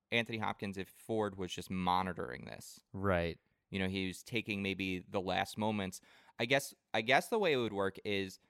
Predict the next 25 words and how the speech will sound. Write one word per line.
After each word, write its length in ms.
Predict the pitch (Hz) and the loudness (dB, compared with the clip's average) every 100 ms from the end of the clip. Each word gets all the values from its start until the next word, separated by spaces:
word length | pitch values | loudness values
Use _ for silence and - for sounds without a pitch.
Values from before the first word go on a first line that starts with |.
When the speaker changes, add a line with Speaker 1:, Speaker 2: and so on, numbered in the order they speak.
| _ _ | _ _
Speaker 1:
the 140 | 107 113 | -2 0
last 500 | 120 131 185 - 113 | 4 6 4 0 -4
real 260 | 120 123 | -2 0
moments 420 | 117 113 113 101 - | 2 2 0 -2 -2
other 260 | 101 101 110 | 0 2 2
than 200 | 107 98 | 2 0
his 260 | 104 87 85 | -2 -6 -2
death 320 | 87 92 - _ _ _ _ _ _ | 2 2 0 _ _ _ _ _ _
would 180 | 110 120 | -2 0
have 120 | 123 107 | 0 0
been 160 | 107 | 0
that 140 | 98 98 | 0 -2
conversation 580 | 104 95 92 95 92 92 | -2 -2 0 -2 -2 -6
with 80 | - | -6
Dolores. 640 | 90 90 87 50 - - _ _ _ | -2 0 0 -4 -10 -18 _ _ _
And 140 | 104 104 | -4 -4
so, 540 | - 113 104 98 82 - | 0 4 4 4 -2 -8
since 280 | - 151 147 | -8 -6 -4
we 100 | 131 | 0
know 180 | 113 | 0
all 220 | - 110 104 | 2 0 2
the 80 | |
hosts 400 | 104 - 117 - | -2 0 -2 -2
record 400 | - - 156 143 | -10 -4 -2 0
everything, 640 | 101 92 87 90 85 85 | 0 -2 -4 -4 -4 -6